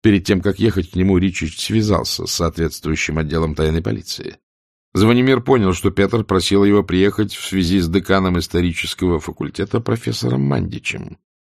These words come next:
потому что знал об их давней дружбе. Что писать обозревателю, если у него нет контактов с разведчиками, шлюхами и спекулянтами?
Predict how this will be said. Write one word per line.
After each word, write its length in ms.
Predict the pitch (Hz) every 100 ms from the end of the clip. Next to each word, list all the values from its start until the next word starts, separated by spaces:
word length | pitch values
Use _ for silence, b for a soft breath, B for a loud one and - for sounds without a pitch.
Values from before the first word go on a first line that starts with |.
| _
потому 240 | - 107 107
что 220 | 85 90
знал 260 | 80 90 98
об 120 | 120
их 120 | 107
давней 300 | 80 76 80
дружбе. 540 | 90 87 78 85 87 - _ _ _ _ _ _ _ _ _ _ _ -
Что 220 | - 202
писать 340 | - 135 135
обозревателю, 600 | 107 95 95 101 110 110
если 300 | 101 98 92 92
у 40 |
него 220 | 92 90
нет 180 | 87 101
контактов 560 | - 87 90 87 90 85
с 60 |
разведчиками, 640 | 80 80 156 - - - 98
шлюхами 480 | - 90 - 92
и 80 | 85
спекулянтами? 720 | - - 58 50 52 - -